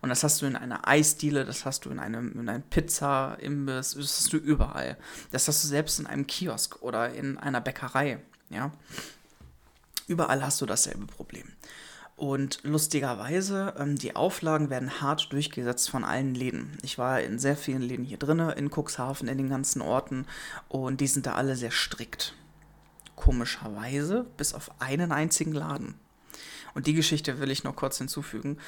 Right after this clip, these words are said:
Ähm, das erste, was ich gemacht habe, als ich hier angekommen bin, ähm, ich bin ein-, ich war einkaufen bei Edeka. Ähm, so die wichtigsten Sachen, die man halt braucht, was zu trinken,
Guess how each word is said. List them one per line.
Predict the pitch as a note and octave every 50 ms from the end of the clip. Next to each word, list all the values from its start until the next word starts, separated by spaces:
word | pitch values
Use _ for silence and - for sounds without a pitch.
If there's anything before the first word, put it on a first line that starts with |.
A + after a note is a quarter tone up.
| - - - - - - -
Ähm, | - B2+ C3 C3+ C3+ - - -
das | - C3+ -
erste, | G#2+ B2+ D3 - D#3+
was | D3 D3 C#3
ich | C#3 -
gemacht | - C3+ B2 A#2+ - -
habe, | - C#3+ C3+ C3+
als | - - -
ich | C3 C3
hier | - - -
angekommen | C3+ C#3+ C#3+ D3 - - - C#3 C#3+ C#3+ C3+
bin, | B2 C#3 D3 D3 D3+ D3 - - - - -
ähm, | C3+ B2+ C3 C3 B2+ C#3 D3+ D#3 - _
ich | - - -
bin | - C#3 B2+
ein-, | - - B2 C#3 B2+ G#2
ich | B2+ C#3 -
war | C3+ B2+ -
einkaufen | - C#3+ E3+ - - F3 E3 E3 - F#3 D#3+
bei | C3+ - -
Edeka. | B2 E3+ F3 F3 - - F#3 G#3+ A3+ - - - - - -
Ähm, | A#2+ A#2 A#2+ C3+ C3+ C3
so | - - C3+
die | B2+ B2+ B2+ B2
wichtigsten | C3+ - - C3+ - - - C3+
Sachen, | B2+ C3 - D3
die | C3+ B2+
man | B2+ A#2+ -
halt | - -
braucht, | - C#3 C3+ C#3 C#3 C#3+ -
was | - B2+ -
zu | - -
trinken, | G#3 - - D3 D3+ C#3+ - C#3 C3 C3 B2+ C3+